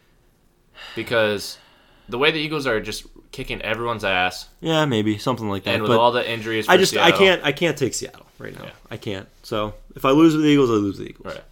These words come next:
Speaker 2: Whatever. I have a terrible record picking with them anyway this year.
Speaker 1: Right. Which brings me to one last thing with the Eagles here. I wanted to bitch for a second, uh, which is why he keeps talking about Case Keenum.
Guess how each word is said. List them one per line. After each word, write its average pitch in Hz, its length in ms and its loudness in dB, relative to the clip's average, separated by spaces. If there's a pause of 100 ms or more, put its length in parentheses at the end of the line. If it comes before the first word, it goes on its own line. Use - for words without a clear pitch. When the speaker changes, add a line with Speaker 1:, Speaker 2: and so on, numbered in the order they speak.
(320)
Speaker 2:
Whatever. 101 340 -6 (340)
I 117 100 -4
have 113 80 -2
a 101 40 -4
terrible 127 300 4
record 117 320 0
picking 101 240 -4
with 95 120 -6
them 101 160 -6
anyway 107 340 -10
this - 160 -14
year. - 160 -14 (160)
Speaker 1:
Right. 85 280 -8 (100)
Which 131 160 -6
brings 196 200 2
me 190 80 2
to 156 80 6
one 151 160 4
last 135 220 2
thing 135 140 0
with 117 100 -4
the 110 80 -2
Eagles 107 260 -2
here. 98 240 -4 (560)
I 110 40 -4
wanted 135 260 -2
to 135 60 0
bitch 120 120 0
for 123 100 -6
a 113 60 -4
second, 104 380 -4 (200)
uh, 90 380 -4
which - 160 -10
is 104 60 -16
why 110 120 -2
he 110 80 -12
keeps 113 220 -10
talking 107 200 -4
about 92 140 -6
Case 98 200 -8
Keenum. 85 340 -10